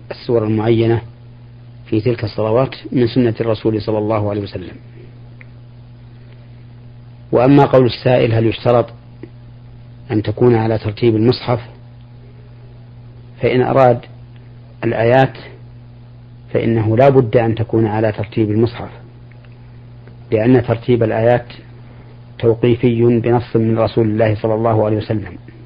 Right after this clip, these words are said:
فمثلًا لا يقرأ قول الله تعالى:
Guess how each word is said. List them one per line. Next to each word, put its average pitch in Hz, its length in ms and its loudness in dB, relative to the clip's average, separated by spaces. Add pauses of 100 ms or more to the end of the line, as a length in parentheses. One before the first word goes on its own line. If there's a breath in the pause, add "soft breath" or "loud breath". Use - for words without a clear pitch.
(1800 soft breath)
فمثلًا 131 540 4 (1200 soft breath)
لا 135 200 6
يقرأ 120 500 2 (2250)
قول 117 200 2
الله 110 280 2
تعالى: 110 500 0